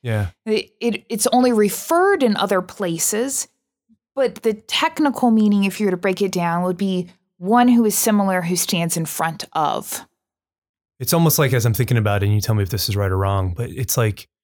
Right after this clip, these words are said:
Speaker 1: rather than just a helper kind of along on the journey, it's almost that man recognizes his limitations, and he sees his limitations because of the lack of relationship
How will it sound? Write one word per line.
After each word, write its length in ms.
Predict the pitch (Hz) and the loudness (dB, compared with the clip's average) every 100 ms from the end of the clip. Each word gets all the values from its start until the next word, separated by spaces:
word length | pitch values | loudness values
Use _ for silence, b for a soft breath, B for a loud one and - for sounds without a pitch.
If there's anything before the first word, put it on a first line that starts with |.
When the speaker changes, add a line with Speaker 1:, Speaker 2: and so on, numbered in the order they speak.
| _ _ _ | _ _ _
Speaker 1:
rather 220 | 143 156 151 | -2 2 4
than 120 | 139 | 4
just 180 | 127 - | 2 0
a 100 | 104 | 0
helper 640 | 95 135 - 117 110 110 | 2 2 0 0 0 -2
kind 120 | - 120 | -2 0
of 60 | |
along 260 | 107 104 104 | 2 0 0
on 80 | 98 | 0
the 60 | |
journey, 340 | 95 110 107 95 | 0 0 0 -2
it's 140 | - | -4
almost 320 | - 120 107 | -4 -2 0
that 180 | 107 107 | 0 0
man 500 | 110 117 123 120 107 _ _ _ 127 | 2 4 2 2 -2 _ _ _ -4
recognizes 800 | 135 143 131 117 110 107 101 | -2 0 0 0 0 0 0
his 180 | - 98 | 0 0
limitations, 880 | 107 95 - 90 - 135 170 - - _ _ | 0 0 -2 -4 -2 -2 -2 -4 -6 _ _
and 100 | 117 | -4
he 120 | 107 101 | -2 0
sees 340 | - 151 143 | 0 2 2
his 120 | 120 | 2
limitations 520 | 113 101 107 98 95 | 0 0 -2 -2 -4
because 280 | - 104 90 | -8 -8 -4
of 120 | 101 | -2
the 100 | 95 | -2
lack 320 | 95 101 123 120 | -2 -2 -2 -2
of 120 | 101 | -2
relationship 720 | 98 95 92 101 - 110 135 | -2 0 -2 -2 -2 -2 -4